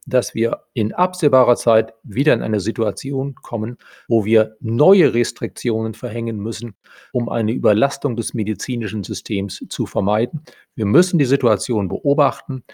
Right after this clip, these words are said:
aber bisher können wir aus der britischen Erfahrung eine gewisse Zuversicht mitnehmen, dass der Stand, den wir jetzt erreicht haben bei den gelockerten Restriktionen, dass der gehalten werden kann,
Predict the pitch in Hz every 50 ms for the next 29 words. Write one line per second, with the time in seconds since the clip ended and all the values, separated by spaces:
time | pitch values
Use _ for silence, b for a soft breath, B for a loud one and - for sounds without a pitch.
0 | B B B B B - 110 92 98 92 87 82 147 180 180 - 151 139 - -
1 | - 139 131 123 107 110 113 123 120 - - 113 98 - 123 139 - 143 - -
2 | 123 113 104 - - 117 107 104 95 110 107 107 - - 117 98 98 92 - 107
3 | 92 98 175 180 - 160 - - - 165 156 156 - 117 98 113 110 - _ -
4 | 107 104 110 - 143 110 104 104 107 101 B B B B B B B 131 127 -
5 | 143 110 - - 160 170 185 - - - - 143 117 123 117 147 156 156 - -
6 | 190 127 101 127 131 131 - - - 113 110 110 107 110 110 101 _ - 120 120
7 | 110 120 113 104 113 110 127 131 - - 123 120 123 117 113 113 156 - _ 120
8 | 117 - - 123 107 - - 131 120 117 123 123 123 - _ _ 127 - - -
9 | 120 98 - 117 107 117 131 170 185 - 165 110 135 131 127 127 131 120 - -
10 | 123 123 127